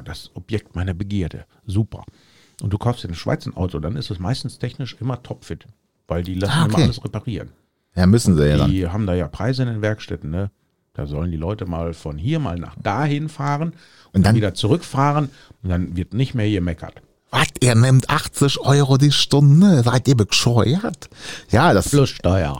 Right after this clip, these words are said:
Speaker 2: Plus Steuer, ja. Ja, gut, aber das ist, äh, da ist das Leben halt teurer, ne?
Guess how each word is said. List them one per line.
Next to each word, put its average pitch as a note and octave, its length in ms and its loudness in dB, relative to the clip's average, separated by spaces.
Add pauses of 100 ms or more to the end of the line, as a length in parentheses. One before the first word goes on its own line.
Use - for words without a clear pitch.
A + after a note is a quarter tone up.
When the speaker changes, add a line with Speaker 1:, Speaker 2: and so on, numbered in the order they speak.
(120)
Speaker 2:
Plus C#3+ 180 4
Steuer, D#2+ 320 4
ja. C#3 320 4
Ja, E3+ 300 4
gut, D3 340 4
aber G#2 100 6
das F#2+ 160 2
ist, - 220 -2
äh, D#3+ 400 6 (720)
da G2 140 2
ist A2+ 160 2
das C3+ 120 0
Leben C#3 240 4
halt C3 140 4
teurer, F#2+ 380 2
ne? F2+ 200 4